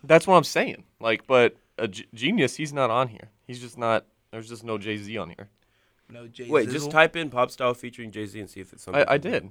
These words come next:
Speaker 2: It's probably, like, some YouTube video that they just took another verse and just
Speaker 3: Well, no, I listened to it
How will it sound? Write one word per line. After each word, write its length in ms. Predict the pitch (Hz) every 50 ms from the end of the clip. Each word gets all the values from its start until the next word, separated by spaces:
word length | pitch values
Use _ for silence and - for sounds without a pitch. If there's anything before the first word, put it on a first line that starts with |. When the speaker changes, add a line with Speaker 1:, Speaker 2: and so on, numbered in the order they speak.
| _ - -
Speaker 2:
It's 120 | 139 -
probably, 380 | - - - 160 180 208 233 208
like, 180 | 185 165 143 -
some 180 | - 151 135
YouTube 320 | 113 110 120 123 - 113 98
video 260 | 85 92 92 90 82
that 100 | 82 82
they 160 | 90 85 95
just 180 | 104 110 - -
took 100 | - 113
another 240 | 110 110 107 107 107
verse 320 | 107 110 107 107 - -
and 80 | - 117
just 80 | -
Speaker 3:
Well, 120 | 151 180 180
no, 260 | 180 190 220 233 196
I 120 | - 127
listened 340 | 131 131 143 156 - 165 143
to 180 | - 151 151 151
it 180 | 147 131 -